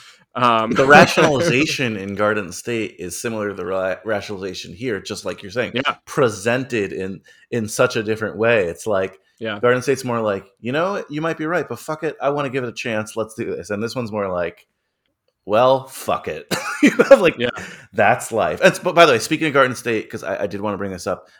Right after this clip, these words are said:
Speaker 2: the book does not take place in Omaha. The book takes place in New Jersey as well. Alexander
Speaker 1: Oh, right, right,
Speaker 2: Alexander
Speaker 1: right,
Speaker 2: Payne
Speaker 1: yeah.
Speaker 2: loves to move his stuff to Omaha when he can.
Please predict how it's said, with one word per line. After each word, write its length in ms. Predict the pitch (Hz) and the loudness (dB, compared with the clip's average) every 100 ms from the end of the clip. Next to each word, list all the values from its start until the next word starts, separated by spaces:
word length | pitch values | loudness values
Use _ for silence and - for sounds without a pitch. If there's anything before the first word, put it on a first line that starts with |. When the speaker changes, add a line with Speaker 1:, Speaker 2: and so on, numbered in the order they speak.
| - | -8
Speaker 2:
the 140 | 120 | -6
book 420 | 98 127 151 151 | -4 8 8 8
does 180 | - 104 | -6 -4
not 220 | 104 - | -4 -4
take 220 | - 85 - | -6 -12 -6
place 460 | 87 64 - - - | -6 -6 -10 -16 -12
in 120 | 101 | -10
Omaha. 440 | 85 85 78 78 76 | -8 -8 -8 -6 -6
The 100 | 90 | -8
book 360 | - 110 107 | -2 -2 -2
takes 280 | - 92 - | -8 -10 -6
place 240 | 90 78 | -8 -8
in 60 | 85 | -12
New 100 | 80 | -14
Jersey 540 | 80 71 76 80 - - | -10 -10 -10 -16 -16 -12
as 300 | 76 62 82 | -10 -10 -12
well. 500 | 87 90 78 76 - _ _ - | -6 -4 -2 -4 -8 _ _ 0
Alexander 380 | 110 117 117 143 | 2 2 2 2
Speaker 1:
Oh, 20 | |
right, 340 | 127 117 101 - | 4 2 0 -6
right, 260 | 110 101 - | -6 -6 0
Speaker 2:
Alexander 320 | 113 110 113 | 0 0 -6
Speaker 1:
right, 100 | 110 | -6
Speaker 2:
Payne 200 | 113 104 | -6 -6
Speaker 1:
yeah. 120 | 101 92 | -6 -2
Speaker 2:
loves 320 | 101 98 - | 0 0 -4
to 100 | 92 | -8
move 180 | 92 85 | -8 -8
his 140 | 87 | -10
stuff 220 | - 82 | -6 -8
to 80 | - | -8
Omaha 320 | 90 87 82 82 | -10 -10 -10 -10
when 100 | 78 | -10
he 60 | |
can. 460 | 78 127 120 113 110 | -6 -2 0 -2 -6